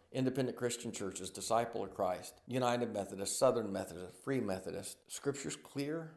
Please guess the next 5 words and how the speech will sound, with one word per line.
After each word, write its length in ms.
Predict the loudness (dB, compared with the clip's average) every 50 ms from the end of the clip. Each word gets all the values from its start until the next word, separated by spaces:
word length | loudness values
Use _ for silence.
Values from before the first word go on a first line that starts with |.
| -18 -12 _
Is 140 | -4 -2 0
it 200 | -2 -2 -4 -6 -8
really 600 | -8 -2 2 4 6 6 6 6 4 2 -2 -6 -12 -18 -20 -20 -6 2
that 300 | 4 4 6 4 2 -2
clear? 500 | -6 -6 -4 -2 -2 -2 -4 -8 -10 -6